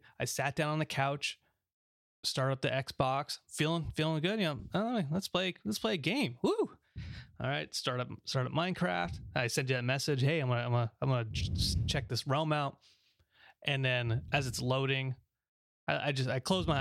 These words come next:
eyes for, for half a second, and I'm like, "Oh, that feels, that feels pretty good." <laughs> And, and it was such a, it was such a stark change because I was not sleepy when I started that Xbox,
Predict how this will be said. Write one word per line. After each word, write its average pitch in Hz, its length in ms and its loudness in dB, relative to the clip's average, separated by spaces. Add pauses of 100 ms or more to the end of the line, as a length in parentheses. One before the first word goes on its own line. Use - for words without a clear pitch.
eyes 127 120 -4
for, 127 380 -2
for - 60 2
half 135 220 2
a 120 60 0
second, 135 480 -2 (540)
and 135 80 2
I'm 113 80 2
like, 117 220 -2
"Oh, 156 140 0
that 170 180 -4
feels, 117 360 -4 (140)
that 185 120 -2
feels 127 180 -4
pretty 240 600 -6
good." 123 680 0 (520)
<laughs> - 80 4 (600)
And, - 140 0
and 214 220 0
it 202 280 0
was 175 200 2
such - 340 -2
a, 170 100 -2
it - 80 0
was 151 160 2
such - 280 -2
a 165 60 0
stark 175 320 -2
change 151 600 0 (400)
because 160 260 0 (120)
I 185 400 2
was 127 260 4
not 127 380 2
sleepy 143 560 -2
when 117 160 0
I 110 140 -2
started 135 500 0
that 123 160 0
Xbox, - 680 -2